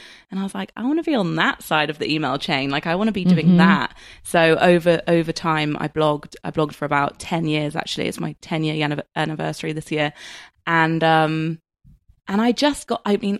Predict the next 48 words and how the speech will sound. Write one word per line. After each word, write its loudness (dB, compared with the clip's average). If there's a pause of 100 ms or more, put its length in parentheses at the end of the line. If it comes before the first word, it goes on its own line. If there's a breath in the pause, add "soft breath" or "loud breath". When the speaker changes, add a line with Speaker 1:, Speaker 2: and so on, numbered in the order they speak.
Speaker 1:
I, -12
I -4
just -8
got, -2 (140)
it -2
was, -4
it 2
was, -2 (100)
it -4
was -6
a 0
long 0
time -4 (120)
of -6
writing -4
for -10
free, -4
but 0
I 2
got 0
a -6
book -4
deal -6 (600 soft breath)
in -2
about -4
two -4
thousand -8
and -8
fifteen. -10 (540 soft breath)
And, -2
um, 0
I -2
was -8
working -2
at -10
Glamour 2
magazine -2
at -6
the -12
time -2
'cause -16
I'd -8
managed -6
to -10
kind -8
of -14
pivot -2
from -4